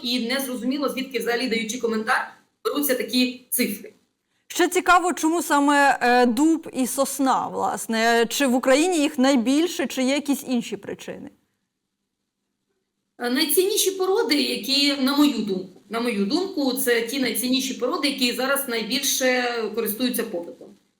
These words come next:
Speaker 1: Тому саме про них мова, ну і розповсюджена так, деревина та яка. Дуб цінна, а сосна найрозповсюдженіша.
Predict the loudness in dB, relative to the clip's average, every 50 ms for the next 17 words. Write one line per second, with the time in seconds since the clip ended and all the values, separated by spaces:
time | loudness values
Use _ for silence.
0 | _ _ 0 0 2 2 2 0 0 0 -2 -2 -2 -2 -2 -2 0 0 -2 -2
1 | -4 -6 -8 -6 -4 -2 -4 -4 -4 -4 -2 0 0 0 -2 -6 -8 -6 -4 -4
2 | -4 -4 -4 -4 -4 -4 -2 -2 -2 -2 -4 -4 -6 -4 -4 -4 -2 -2 -4 -4
3 | -4 -6 -6 -6 -8 -10 -10 -12 -12 -14 -16 _ _ _ _ _ -4 -2 -2 -2
4 | -2 -4 -4 -4 -2 2 2 2 2 2 0 -2 -2 -2 -4 -6 -8 -2 0 0
5 | 0 2 0 0 -2 -2 -4 -6 -6 -6 -6 -8 -8 -10 -10 -10 -10 -12 -12 -14
6 | -14 -14 -14 -12